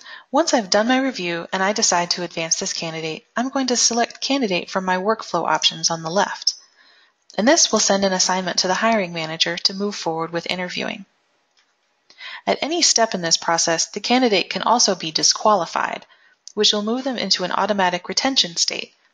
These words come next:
which can then delete the resume after the retention period has been satisfied.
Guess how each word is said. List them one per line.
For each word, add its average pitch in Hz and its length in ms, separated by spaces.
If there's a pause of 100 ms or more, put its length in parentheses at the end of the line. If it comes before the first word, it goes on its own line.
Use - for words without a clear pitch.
(100)
which - 160
can 196 140
then 180 180
delete 202 360
the 190 80
resume 165 540
after 175 260
the 170 100
retention 165 420
period 151 380
has 160 160
been 156 160
satisfied. - 720